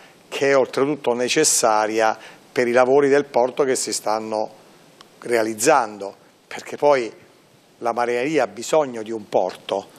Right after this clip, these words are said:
la città di Pescara ha bisogno di un porto, e oggi in effetti questo porto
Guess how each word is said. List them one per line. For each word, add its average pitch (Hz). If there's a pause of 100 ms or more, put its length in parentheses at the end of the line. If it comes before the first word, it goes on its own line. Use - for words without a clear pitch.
(140)
la 110
città 117
di 117
Pescara 123
ha 104
bisogno 110
di 110
un 110
porto, 107
e 120
oggi 117
in 127
effetti 131
questo 113
porto 110